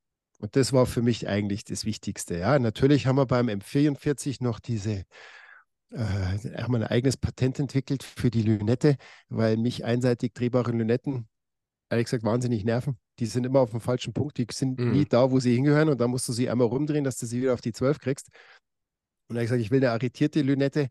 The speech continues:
Speaker 1: in beidseitig drehbar und dann haben wir hier ein eigenes Patent entwickelt, äh, für die Lünette. Hat beim M vierzig leider nicht reingepasst von der Größe, weil wir wollten auch bewusst zwei verschiedene Größen haben, weil wir gesagt haben, na,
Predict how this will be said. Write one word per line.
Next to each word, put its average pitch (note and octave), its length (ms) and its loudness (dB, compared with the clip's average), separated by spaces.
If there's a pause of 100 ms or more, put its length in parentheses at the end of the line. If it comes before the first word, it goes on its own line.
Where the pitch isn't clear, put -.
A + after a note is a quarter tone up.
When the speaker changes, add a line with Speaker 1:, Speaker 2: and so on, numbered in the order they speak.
(380)
Speaker 1:
in B2 160 -6
beidseitig B2+ 680 -2
drehbar C#3 480 2 (260)
und B2 220 -6
dann A#2+ 160 0
haben B2+ 80 0
wir C3 80 2
hier B2 180 0
ein B2+ 80 -2
eigenes A#2+ 380 -4
Patent A#2+ 400 -4
entwickelt, A2+ 540 -4 (400)
äh, A2 260 0
für A#2 160 0
die A2 100 0
Lünette. G#2+ 460 0
Hat C3 100 0
beim C3 160 6
M B2 140 0
vierzig C#3 400 0
leider B2 200 2
nicht A#2+ 180 -4
reingepasst C#3+ 520 -2
von A#2+ 120 -6
der B2+ 100 0
Größe, C#3+ 380 2 (360)
weil A#2 260 2
wir A#2+ 140 2
wollten C3 340 4
auch A#2+ 200 -2
bewusst B2 480 -2
zwei B2+ 200 0
verschiedene B2+ 460 -4
Größen C#3 520 2 (580)
haben, D3+ 480 -2
weil B2 320 2
wir C3 80 4
gesagt A#2+ 260 -4
haben, C3 140 -2
na, B2 240 0